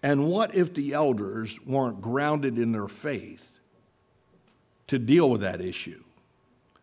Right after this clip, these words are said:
That would have been a corrupt doctrinal error that would have crept into the church. And the reality is sometimes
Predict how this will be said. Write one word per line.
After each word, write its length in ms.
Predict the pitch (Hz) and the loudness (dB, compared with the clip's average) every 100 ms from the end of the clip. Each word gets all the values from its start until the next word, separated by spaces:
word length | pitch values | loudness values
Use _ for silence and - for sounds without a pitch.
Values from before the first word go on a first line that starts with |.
| _ _ _ _ | _ _ _ _
That 200 | 135 160 | 2 4
would 140 | 175 165 | 6 4
have 100 | 135 | 4
been 160 | 147 | 2
a 80 | 127 | 0
corrupt 800 | - - 131 165 190 - - 110 | -4 0 4 4 2 -4 -16 -4
doctrinal 640 | 104 151 165 170 165 139 - | 2 4 2 -2 -2 -4 -4
error 340 | 165 170 147 123 | 0 4 4 2
that 120 | 120 | 0
would 140 | 113 110 | -2 -4
have 100 | 101 | -4
crept 400 | - 143 - 127 | -4 -4 -4 -6
into 240 | 104 101 | -6 -6
the 140 | 87 | -10
church. 560 | - - 135 76 - - _ _ _ _ - _ _ _ _ _ _ _ | -10 -10 -10 -10 -18 -20 _ _ _ _ -20 _ _ _ _ _ _ _
And 120 | 123 | -2
the 80 | 123 | 0
reality 640 | 113 127 143 185 156 139 | 2 4 6 8 6 6
is 320 | 160 165 131 | 6 6 4
sometimes 760 | - 170 147 120 127 127 139 | 4 2 2 0 0 0 -2